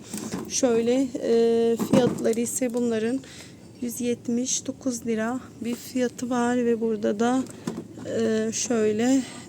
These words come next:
Emsa'nın şöyle üçlü saklama kapları var arkadaşlar.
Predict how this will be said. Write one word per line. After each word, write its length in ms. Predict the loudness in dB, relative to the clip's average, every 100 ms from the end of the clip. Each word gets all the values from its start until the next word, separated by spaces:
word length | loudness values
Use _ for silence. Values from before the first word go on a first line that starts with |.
| 0
Emsa'nın 720 | 4 4 4 2 0 2 0
şöyle 280 | 0 -2 -2
üçlü 320 | -4 -4 -4
saklama 600 | -2 -4 -2 -4 -4 -6
kapları 520 | -6 -6 -2 -2 -2
var 120 | 0
arkadaşlar. 720 | 0 -2 -4 -4 -4 -4 -2